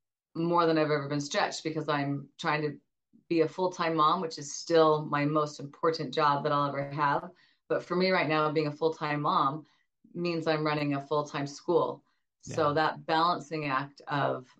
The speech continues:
Speaker 1: motherhood with, um, employer, accountant, teacher,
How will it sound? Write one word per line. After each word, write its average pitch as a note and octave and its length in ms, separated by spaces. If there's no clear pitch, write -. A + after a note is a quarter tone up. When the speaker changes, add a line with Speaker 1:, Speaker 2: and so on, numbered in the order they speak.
Speaker 1:
motherhood D3+ 960
with, C#3+ 380
um, C#3 460
employer, E3+ 680
accountant, D#3 880
teacher, D3+ 800